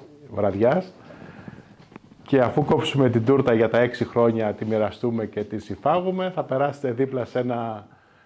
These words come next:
μικρό μπουφέ που ετοιμάσαν τα κορίτσια μας, οι γυναίκες της, ε, του Αρχείου Πολιτισμού,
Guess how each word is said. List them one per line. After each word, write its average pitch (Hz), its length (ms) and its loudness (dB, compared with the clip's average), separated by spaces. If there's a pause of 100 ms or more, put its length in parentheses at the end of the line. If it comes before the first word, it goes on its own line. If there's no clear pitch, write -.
(100)
μικρό 120 400 0
μπουφέ 113 440 0
που 117 180 -6
ετοιμάσαν 113 480 -4
τα 101 100 -6
κορίτσια 110 460 -4
μας, 202 280 -8 (340)
οι 110 80 -14
γυναίκες 110 560 -6
της, 101 320 -14
ε, 95 340 -10
του - 80 -8
Αρχείου 104 220 -6
Πολιτισμού, 107 580 -4